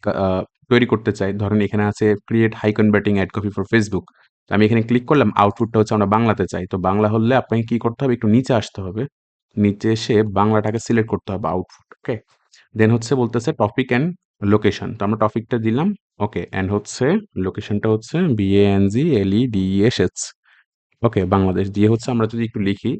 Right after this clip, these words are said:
দেখেন আমাদেরকে, আহ, কনটেন্টটা তৈরি করে দিবে। এই যে দেখতে পাচ্ছেন, আপনার ছ-, ছোট্ট সুনামনির জন্য আমরা কি নিয়ে এলাম। তো এটা থেকে হচ্ছে আমরা রিসার্চ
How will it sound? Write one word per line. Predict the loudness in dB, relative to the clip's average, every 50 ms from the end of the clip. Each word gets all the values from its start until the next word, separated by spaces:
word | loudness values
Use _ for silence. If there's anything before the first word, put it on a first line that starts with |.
| -6 -6
দেখেন | -6 -4 -2 -2 -4 -4 -6 _ _ _ _ _ _ _ _ _ _ -4
আমাদেরকে, | -2 2 2 2 2 2 4 4 4 4 2 0
আহ, | -2 -2 -2 -2 -4 -4 _
কনটেন্টটা | 2 2 2 2 2 2 2 2 2 2
তৈরি | 2 2 2 2
করে | 2 0 -2 -4
দিবে। | -4 -6 -8 -8 -10 _ _ _ -8
এই | -6
যে | -4
দেখতে | -4 -4 -6 -6 -6
পাচ্ছেন, | -8 -6 -6 -6 -8
আপনার | -6 -4 -4 -4
ছ-, | -4 -6 -14 -16 -10 -6
ছোট্ট | -6 -6 -4 -2 -4
সুনামনির | -2 0 0 0 0 0 0 0 0 -2
জন্য | -2 -2 -2 -2 -2
আমরা | -2 -4 -2 0
কি | 2 2
নিয়ে | 2 2 0 -2
এলাম। | -4 -6 -8 -10 _ _ _ _ _ _ _ _ _ -4
তো | -4 -4 -2
এটা | 0 0 0 0
থেকে | 0 0 0 0
হচ্ছে | 0 0 0 0
আমরা | 2 2 2
রিসার্চ | 2 0 0 -2 -4 -4